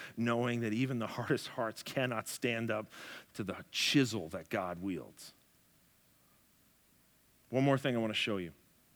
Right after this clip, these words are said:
and then we'll be done. I don't want to make sure you notice this.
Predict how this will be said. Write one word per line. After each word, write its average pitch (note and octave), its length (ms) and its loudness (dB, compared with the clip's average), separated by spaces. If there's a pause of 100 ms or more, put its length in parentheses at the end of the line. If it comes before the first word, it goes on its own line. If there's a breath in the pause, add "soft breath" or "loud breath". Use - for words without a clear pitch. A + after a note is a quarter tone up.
and G#2+ 120 -4
then G#2 80 -2
we'll G2+ 100 -2
be G#2 120 -2
done. F2 240 -6 (2250 soft breath)
I - 40 -2
don't A#2+ 100 2
want B2 140 2
to B2+ 40 -2
make B2 120 -2
sure B2 140 2
you A2 140 0
notice F#2+ 320 -4
this. - 340 -16